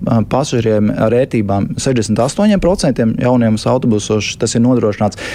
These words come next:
Mēs vienkārši ra-, jūtam, arī šeit mēs jūtam fokusu uz to, kurš dabūs līgumu, nevis par to, kas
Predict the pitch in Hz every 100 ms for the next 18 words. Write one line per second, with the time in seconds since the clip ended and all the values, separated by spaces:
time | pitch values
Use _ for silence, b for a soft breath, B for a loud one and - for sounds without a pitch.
0 | B 143 143 185 170 - B B 127 147
1 | 175 175 214 175 120 107 - 131 123 165
2 | 151 117 104 123 120 104 95 B - -
3 | 156 175 139 - 113 - 151 147 120 139
4 | 131 110 147 190 160 117 107 117 107 117
5 | - 147 147 110